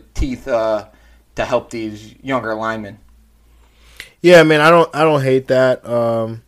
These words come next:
Speaker 2: you know, maybe he's a guy that you can bring back after the draft if he, if he's still available, hasn't
Speaker 1: Yeah.
Speaker 2: signed. Um, you know, I just feel like the Jets are going to add a lot on the interior of this offensive line, and so, um,
Speaker 1: Well, they better.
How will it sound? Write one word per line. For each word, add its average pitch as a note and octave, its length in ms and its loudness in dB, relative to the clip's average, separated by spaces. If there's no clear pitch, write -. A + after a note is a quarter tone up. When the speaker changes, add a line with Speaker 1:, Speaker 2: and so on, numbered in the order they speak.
Speaker 2:
you C3+ 100 -4
know, A#2+ 60 0
maybe B2+ 240 -2
he's C3 180 -2
a A#2+ 80 -2
guy A#2 220 0
that A2+ 140 -6
you A#2 160 -8
can A2+ 360 -12
bring A2 320 -8
back A2 280 -6
after A2+ 340 -8
the G#2+ 140 -8
draft G#2+ 520 -6
if G#2 200 -14
he, G#2 180 -14
if - 160 -20
he's A2 160 -12
still A2 300 -8
available, G2+ 580 -8
hasn't G2+ 180 -6
Speaker 1:
Yeah. F3 180 2
Speaker 2:
signed. G#2 540 -10
Um, G#2 560 -10
you C3+ 100 -8
know, B2+ 120 -2
I B2+ 40 2
just B2 160 -6
feel B2+ 280 0
like A#2 240 0
the A#2+ 80 -10
Jets A2 340 -6
are A2+ 280 -4
going A2 260 -6
to G2 200 -14
add A2 440 -10
a A2+ 100 -12
lot A2 380 -4
on A2+ 220 -10
the A2 160 -10
interior G#2 720 -10
of G2 160 -14
this G#2 180 -16
offensive G#2 640 -14
line, G#2 380 -12
and G2 120 -14
so, G2+ 360 -12
um, G2 140 -10
Speaker 1:
Well, B2 100 -6
they A#2+ 120 -6
better. A2+ 440 -2